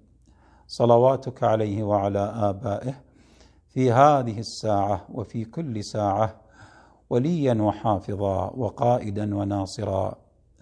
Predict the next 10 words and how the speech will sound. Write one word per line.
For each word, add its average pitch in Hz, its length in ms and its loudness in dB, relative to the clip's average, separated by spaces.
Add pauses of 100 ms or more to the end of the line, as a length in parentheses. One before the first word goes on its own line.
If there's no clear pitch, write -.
(420)
ودليلا 123 680 2
وعينا، 98 580 0
حتى - 420 -2
تسكنه 113 760 -4
أرضك 139 380 -6
طوعا 101 600 -2 (800)
وتمتعه 120 920 0
فيها 98 460 -4
طويلا. 110 600 -6 (1160)
وكذلك 123 920 2